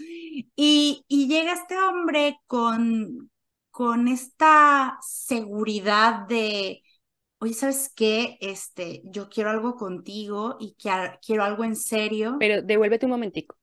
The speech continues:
Speaker 2: ¿Estabas en una cita con él a través de esas aplicaciones que tú estabas?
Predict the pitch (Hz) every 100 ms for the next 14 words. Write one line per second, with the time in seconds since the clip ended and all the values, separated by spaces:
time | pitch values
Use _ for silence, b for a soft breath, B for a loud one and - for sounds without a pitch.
0 | - 202 214 226 294 226 202 196 - 247
1 | - 262 285 - 240 208 196 214 247 226
2 | 190 202 - 233 - 185 180 175 - 208
3 | 185 233 359 440 -